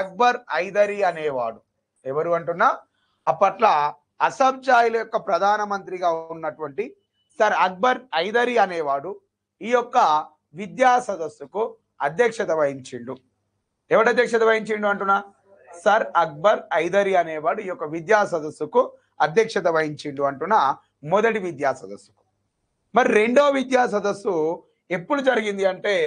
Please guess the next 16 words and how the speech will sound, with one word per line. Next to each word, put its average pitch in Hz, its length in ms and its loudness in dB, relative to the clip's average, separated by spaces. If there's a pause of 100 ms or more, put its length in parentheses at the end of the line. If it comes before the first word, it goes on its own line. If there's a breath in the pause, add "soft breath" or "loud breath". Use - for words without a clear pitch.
(580)
పంతొమ్మిది 254 500 0
వందల 196 280 0 (640)
పదహారులో 202 640 -2 (720)
ఔరంగాబాద్ 240 800 0
కేంద్రంగా 160 500 -10
జరిగింది. 95 320 -18 (720)
రెండో 214 260 0 (120)
విద్యా 185 260 -2 (100)
సదస్సు 156 340 -10 (640)
పంతొమ్మిది 254 440 0
వందల 233 240 2 (160)
పదహారులో 170 480 -2 (1080)
ఔరంగాబాద్ 262 760 0
కేంద్రంగా 180 480 -6 (720)
జరిగింది. 117 420 -12 (1080)
మూడో 277 300 2